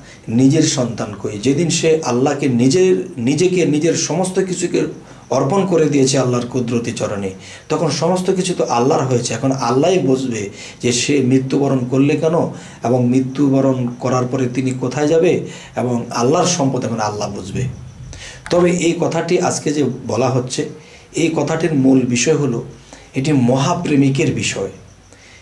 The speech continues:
সর্বত্যাগী অনুরাগী তিনি হন বৈরাগী,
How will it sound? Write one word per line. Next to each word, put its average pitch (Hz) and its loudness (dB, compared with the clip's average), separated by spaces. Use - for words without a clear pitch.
সর্বত্যাগী 165 2
অনুরাগী 165 2
তিনি 165 2
হন 156 2
বৈরাগী, 131 2